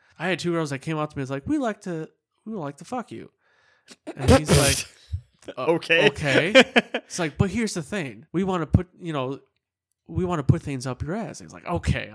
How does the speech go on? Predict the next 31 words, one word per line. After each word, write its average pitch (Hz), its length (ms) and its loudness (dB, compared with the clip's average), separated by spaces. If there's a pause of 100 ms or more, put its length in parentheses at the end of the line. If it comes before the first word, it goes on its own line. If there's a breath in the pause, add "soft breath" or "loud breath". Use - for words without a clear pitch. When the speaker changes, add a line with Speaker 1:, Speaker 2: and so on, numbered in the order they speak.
(140)
Speaker 1:
It's 151 140 -12
like, 131 200 -8 (100)
first 214 220 -2
of 156 80 -10
all, 135 200 -2
I 147 60 -4
don't 151 160 -2
think 131 220 -2
girls 131 240 -12
are 123 100 -14
perverted 131 680 -10
in 131 140 -10
any 135 200 -4
least. 110 300 -14
They 180 120 -2
talk 156 460 -4
a 139 40 -8
big 135 220 -12
game, 110 300 -18
but 143 100 -6
I 143 40 -2
don't 135 140 -4
think 127 200 -16
girls. - 240 -20
What 170 140 -2
are 180 40 0
they 160 100 -2
gonna 139 140 -4
do? 110 300 -14 (760 soft breath)
A 127 40 -12
pinky? 170 560 -2